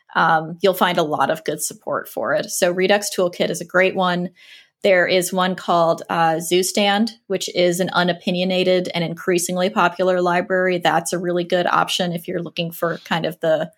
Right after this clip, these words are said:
the more bare bones, uh, type of state management. Um, also, Jotai is another one that's kind of along the same lines. And then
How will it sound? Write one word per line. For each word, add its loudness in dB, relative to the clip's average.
the 2
more 0
bare 2
bones, -2
uh, 2
type 0
of 0
state 0
management. -2
Um, 0
also, 4
Jotai 0
is -4
another -2
one -4
that's -10
kind -4
of -4
along -6
the -6
same -4
lines. -2
And 0
then 0